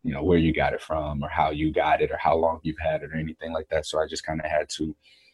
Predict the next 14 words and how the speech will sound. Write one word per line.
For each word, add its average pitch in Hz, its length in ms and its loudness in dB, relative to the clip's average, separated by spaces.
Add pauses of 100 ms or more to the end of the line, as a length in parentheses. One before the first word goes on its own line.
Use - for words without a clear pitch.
(220)
uh, 76 260 4
move 78 240 2
forward 82 360 4
accordingly 90 680 2 (400)
with 80 320 2 (800)
taking 76 380 0
responsibility 80 960 4
for 71 160 -2
myself. 80 480 2 (640)
The 95 280 6
next 92 680 6
five 85 420 4
years 98 580 6
are 80 480 4